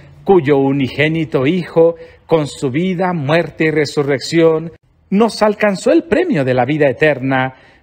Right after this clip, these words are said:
Concédenos a quienes recordamos estos misterios del Santo Rosario, imitar lo que contienen y alcanzar lo que prometen,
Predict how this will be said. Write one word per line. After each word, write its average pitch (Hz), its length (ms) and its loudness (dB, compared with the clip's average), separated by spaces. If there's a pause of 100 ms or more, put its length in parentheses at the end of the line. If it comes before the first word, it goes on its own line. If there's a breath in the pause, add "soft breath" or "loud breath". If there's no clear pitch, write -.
Concédenos 165 800 0
a 151 80 0
quienes 139 340 -2
recordamos 131 720 -2
estos 147 380 0
misterios 165 560 -2
del 120 140 -2
Santo 147 420 -2
Rosario, 147 640 -2 (380 loud breath)
imitar 180 560 -2
lo 240 160 2
que 202 120 -2
contienen 139 1040 -4
y 156 140 -2
alcanzar 135 680 -2
lo 190 160 0
que 127 120 -6
prometen, 139 800 0